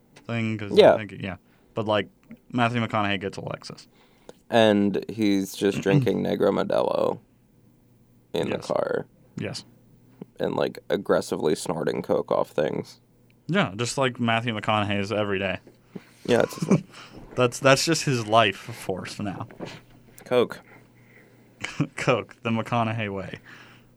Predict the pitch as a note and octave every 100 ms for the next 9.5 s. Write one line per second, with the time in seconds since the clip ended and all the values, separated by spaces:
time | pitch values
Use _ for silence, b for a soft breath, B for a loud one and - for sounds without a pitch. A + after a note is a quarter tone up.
0 | - A#2 A2 G#2 G#2 G2+ G2 G2 G2 F#2+
1 | F2+ - - - - G2 - A2 A2+ B2+
2 | - - - - G2+ F#2+ - F2 - -
3 | F#2+ F2+ F#2 - G2 G#2+ B2 C#3+ - _
4 | - b b b b b - A2+ - -
5 | A#2+ C3 C3 A#2+ - G2+ - - F3+ A3+
6 | G3 E3+ C#3 F3 - - B C#3 D3+ D3+
7 | B A2 - A#2+ C3 C3 C#3 B2+ A2+ A#2+
8 | A#2+ B2 A#2+ D2+ C#2 - - E2 - D3
9 | C#3+ C#3+ A#2+ F#2